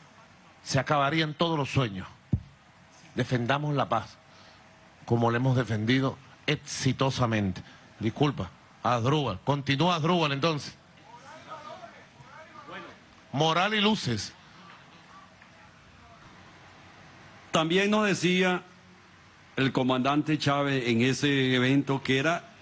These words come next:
Speaker 2: el plan estratégico de P D V S A, ya ahora podemos decirle siembra petrolera, dos mil cinco, dos mil treinta.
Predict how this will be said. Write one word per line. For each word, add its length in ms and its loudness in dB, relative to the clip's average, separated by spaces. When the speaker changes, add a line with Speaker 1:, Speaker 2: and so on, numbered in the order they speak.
Speaker 2:
el 160 0
plan 320 0
estratégico 680 2
de 140 2
P 100 0
D 140 4
V 160 2
S 160 0
A, 100 4
ya 320 0
ahora 300 2
podemos 320 0
decirle 340 0
siembra 460 0
petrolera, 680 0
dos 180 2
mil 240 0
cinco, 540 2
dos 180 2
mil 280 0
treinta. 520 -2